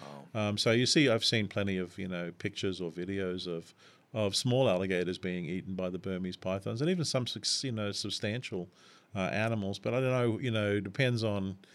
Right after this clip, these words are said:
Speaker 2: the size and other stuff, I think, who, who actually wins that competition. But that's true, um, is snakes, um, even some of the big fish that exist in, uh, in the water, you know, alligator gars and so forth, would probably pick off some of the,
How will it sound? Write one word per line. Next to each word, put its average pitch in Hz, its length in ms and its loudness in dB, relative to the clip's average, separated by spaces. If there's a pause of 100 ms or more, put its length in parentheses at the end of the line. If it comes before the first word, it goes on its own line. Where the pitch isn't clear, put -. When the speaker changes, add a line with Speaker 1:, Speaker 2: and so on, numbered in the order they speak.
(260)
Speaker 2:
the 113 80 0
size 104 560 0
and 101 100 -2
other 98 160 -2
stuff, 95 340 -2
I 95 80 -2
think, 95 280 -8
who, 107 360 -2
who 113 200 2
actually 98 380 -2
wins 98 340 -4
that 82 160 -6
competition. 110 580 -6
But 175 120 -4
that's 175 360 0 (360)
true, 139 460 4
um, 104 300 2
is 101 160 0
snakes, - 720 0
um, 98 640 -2 (320)
even 202 160 6
some 156 180 6
of 143 80 4
the 113 60 6
big 120 200 2
fish - 320 0
that 92 120 -2
exist 87 420 -4
in, 92 220 -6
uh, 90 260 -4
in 95 100 -4
the 92 80 -2
water, 95 360 -4 (100)
you 101 120 -6
know, 98 180 -2
alligator 98 420 0
gars 101 420 -2
and 95 80 -6
so 95 200 -2
forth, 92 360 -4 (440)
would 107 120 -8
probably 101 340 -2
pick 110 280 -4
off 98 180 -2
some 92 280 -4
of 90 160 -6
the, 92 240 -4